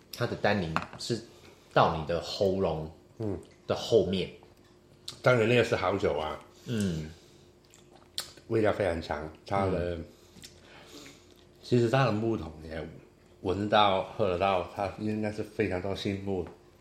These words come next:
Speaker 1: 新木吼。嗯。嗯。对，对，嗯，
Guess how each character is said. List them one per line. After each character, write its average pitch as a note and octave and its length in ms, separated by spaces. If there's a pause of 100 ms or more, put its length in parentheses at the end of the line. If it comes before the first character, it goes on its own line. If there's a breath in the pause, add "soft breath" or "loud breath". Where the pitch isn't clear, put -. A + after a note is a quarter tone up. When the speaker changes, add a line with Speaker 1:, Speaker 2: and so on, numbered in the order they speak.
(140)
Speaker 1:
新 G2+ 220
木 F#2+ 260
吼。 F#2 320 (520)
嗯。 F#2+ 360 (1500)
嗯。 F#2 360 (1200)
对， F#2 200 (480)
对， F2+ 260 (120)
嗯， F#2+ 200